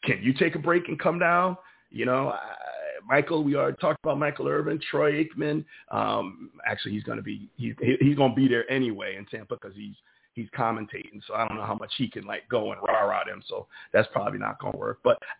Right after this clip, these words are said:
I don't know who, but someone needs to wake this team up and let them know the opportunity they have in front of them. And if you're saying they're professional, shouldn't they know? Yes, they should know. But haven't you ever had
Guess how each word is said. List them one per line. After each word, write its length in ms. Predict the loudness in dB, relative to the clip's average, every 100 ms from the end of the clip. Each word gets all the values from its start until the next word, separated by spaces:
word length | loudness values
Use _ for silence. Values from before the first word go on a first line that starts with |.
| 4
I 140 | 6
don't 200 | 6 6
know 240 | 6 4
who, 380 | 4 -2 -4 -6 -12 _ -16
but 100 | -12
someone 300 | -8 -8 -8
needs 160 | -10 -12
to 80 | -12
wake 240 | -14 -16
this 100 | _ _
team 140 | -20 -20
up 140 | _ _ _ _ -20
and 160 | -20 -14
let 220 | -14 -14
them 160 | -16 -14
know 160 | -12
the 100 | -14 -14
opportunity 880 | -12 -10 -12 -14 -12 -10 -10 -10 -14 _ _ _
they 80 | -8
have 240 | -6 -8
in 80 | -12 -16
front 160 | -20
of 60 | -20
them. 60 | -20 -4
And 100 | 0
if 80 | 0
you're 120 | -2 -4
saying 340 | 0 0 -2 -8 _ _ _
they're 120 | -14
professional, 500 | -12 -12 -8 -10 -10 -18
shouldn't 220 | -16 -12 -10
they 140 | -10
know? 240 | -8 -10 -12 _
Yes, 220 | 2 2 -2
they 100 | -12 -10
should 200 | -12 -12
know. 80 | -16 -20 _ _ _ _ _ _ _ _ _ _
But 100 | -6
haven't 240 | 0 0 -2
you 100 | -4
ever 240 | -2 -2
had 260 | -2 -2 -2